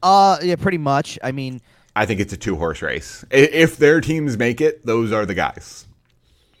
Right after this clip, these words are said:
Speaker 1: The, well, the reason why you feel that way from Tampa's standpoint is because of the fact that there's not exactly, I mean, who's the biggest guy who's emerged for them from a point production or goal scoring standpoint? Is it Corey Perry?
Speaker 2: Quite frankly, it's probably Corey Perry.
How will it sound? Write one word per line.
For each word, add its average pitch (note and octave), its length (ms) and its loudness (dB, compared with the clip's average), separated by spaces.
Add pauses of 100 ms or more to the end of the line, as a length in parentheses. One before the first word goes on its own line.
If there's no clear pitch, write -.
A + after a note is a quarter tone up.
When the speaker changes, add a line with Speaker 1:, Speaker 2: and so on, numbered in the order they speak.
(640)
Speaker 1:
The, F3+ 100 2
well, E3+ 220 0
the D#3 80 0
reason A#3 300 -2
why G3+ 100 0
you E3+ 160 -4
feel E3+ 200 -4
that D3 120 -4
way C#3+ 100 -4
from B2+ 180 -12
Tampa's D#3 380 -10
standpoint C3 380 -10
is B2+ 80 -12
because C3 240 -12
of B2 40 -20
the B2+ 120 -8
fact B2 260 -10
that A#2+ 100 -18
there's A#2+ 220 -10
not E3 300 -4
exactly, C#3+ 500 -8
I C3 60 -14
mean, C#3 140 -14 (280)
who's F3+ 220 -10
the - 80 -8
biggest D#3 280 -4
guy D3 200 -2
who's C3+ 180 -4
emerged C3 400 -6
for C3 140 -8
them A#2+ 180 -6
from A#2+ 160 -10
a A2+ 80 -8 (400)
point C3 240 -10
production B2+ 380 -6
or A2+ 80 -6
goal A#2+ 240 -4
scoring G#2+ 240 -8
standpoint? B2 400 -10
Is A2 80 -12
it A2 60 -20
Corey C#3+ 340 -6
Perry? C#3+ 440 -8 (180)
Speaker 2:
Quite C#3 360 2
frankly, C3+ 400 0
it's A#2 160 0
probably A#2+ 480 2
Corey A2+ 320 0
Perry. G#2 400 -2